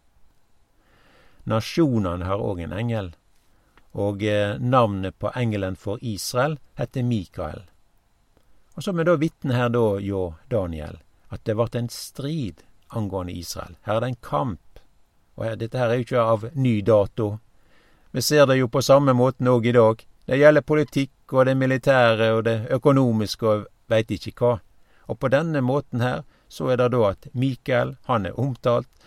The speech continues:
og det gjelder ditt folk som vi leste her. Det er jødene, det er Israel.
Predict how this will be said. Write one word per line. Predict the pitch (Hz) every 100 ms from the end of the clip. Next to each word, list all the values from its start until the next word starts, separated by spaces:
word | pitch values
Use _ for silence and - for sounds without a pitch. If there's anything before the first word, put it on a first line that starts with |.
| - - -
og | 127
det | 127 131
gjelder | 139 127 113 104 - _ _ _
ditt | 110 117 - - -
folk | - 135 117 -
som | - 92
vi |
leste | 85 85 -
her. | 85 - _ _ _ -
Det | 104 104
er | 104 107 117
jødene, | 101 92 107 104 95 - _ _ -
det |
er | 98 90 90
Israel. | - 120 - 120 113 123